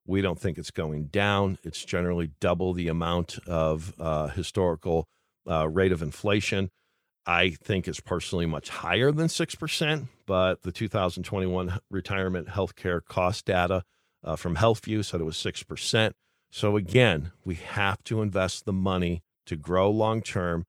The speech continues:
to cover all of the inflation, all of the healthcare inflation. Fidelity came out with a study that said individual three hundred thousand dollars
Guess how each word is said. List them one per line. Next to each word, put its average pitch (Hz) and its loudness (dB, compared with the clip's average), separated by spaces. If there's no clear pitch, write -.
to 90 -8
cover 92 0
all 98 6
of 95 0
the 101 0
inflation, 92 0
all 85 0
of 90 0
the 87 -2
healthcare 95 0
inflation. 87 -2
Fidelity 95 0
came 101 -2
out 90 -2
with 87 -8
a - -8
study 92 2
that 80 -4
said 82 -2
individual 98 4
three 90 -4
hundred 107 0
thousand 104 0
dollars 92 0